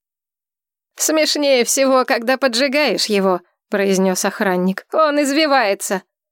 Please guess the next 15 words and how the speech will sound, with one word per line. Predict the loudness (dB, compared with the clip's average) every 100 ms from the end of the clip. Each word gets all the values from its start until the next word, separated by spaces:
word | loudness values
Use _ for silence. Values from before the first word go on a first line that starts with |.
| _ _ _ -4
«Это | -2 2
не | 2 2
убьет | 2 2 0
его?» | 0 0 -2 -6 _ _ _ _ -4
«Этого | -2 -2 0 0
выродка | 0 0 -2 -2 -4
Темных», | 0 0 0 -2 -4 -20 _ _ _ -6
засмеялся. | -2 -2 -2 -2 -2 -4 -6 -8 -10 _ -20 _ _
«Нет, | -2 0 2 2 2 -2 -16 _ _ _ _ _
он | 0 2 2
здесь | 0 0 0 2
уже | 0 2 2
несколько | 2 2 0 -2 -2 -2 -2
десятков | -2 -2 0 -2 -2 -6 -6 -2
лет». | -2 -2 -4